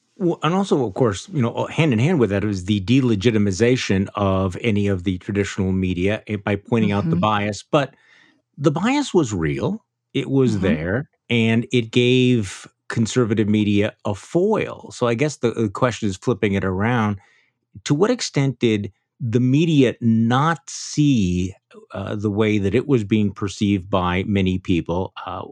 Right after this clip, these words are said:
Speaker 1: how were they unable to counter the accusations of bias? Do you follow
Speaker 2: So,
Speaker 1: my question
Speaker 2: eh,
Speaker 1: there? I mean,
Speaker 2: I,
Speaker 1: it,
Speaker 2: I, I do.
Speaker 1: because, I mean,
Speaker 2: Yep.
Speaker 1: okay,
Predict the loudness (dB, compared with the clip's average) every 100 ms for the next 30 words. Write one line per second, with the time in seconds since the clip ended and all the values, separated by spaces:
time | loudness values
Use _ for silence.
0 | -16 -16 -14 -4 -2 2 2 2 2 0
1 | -2 0 0 -2 0 -2 -4 -4 -6 -6
2 | -10 -4 0 2 2 2 2 0 -2 -2
3 | 0 -2 -2 -4 -6 -8 -6 -6 -4 -4
4 | -2 0 -2 -8 -12 -16 -16 _ _ _
5 | _ _ _ _ _ _ -20 -8 -4 0
6 | 0 2 2 2 2 2 2 2 0 0
7 | 2 2 2 0 0 0 2 2 2 2
8 | -2 0 0 0 -2